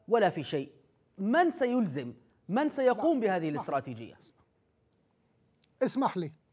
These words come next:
Speaker 1: تفضل.
Speaker 2: الولايات المتحدة الأمريكية التزمت، التزمت باتفاقية، باتفاقية باريس، ود-، ووض-، ووضعت استراتيجيات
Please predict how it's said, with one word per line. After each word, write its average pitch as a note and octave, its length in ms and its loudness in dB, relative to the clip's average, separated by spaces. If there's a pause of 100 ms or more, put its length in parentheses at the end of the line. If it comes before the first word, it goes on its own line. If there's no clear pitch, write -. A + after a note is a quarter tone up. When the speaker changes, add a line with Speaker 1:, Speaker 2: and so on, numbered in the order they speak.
(160)
Speaker 1:
تفضل. E3 320 -6
Speaker 2:
الولايات A#3 400 2
المتحدة B3 580 0
الأمريكية G3+ 720 -4 (440)
التزمت، G3+ 800 0 (640)
التزمت G#3+ 640 -2
باتفاقية، A#3+ 880 -4
باتفاقية A3 520 -6
باريس، F#3+ 520 -4 (560)
ود-، G3 280 -2
ووض-، A3+ 440 -2
ووضعت A#3 600 -2
استراتيجيات G#3+ 840 -6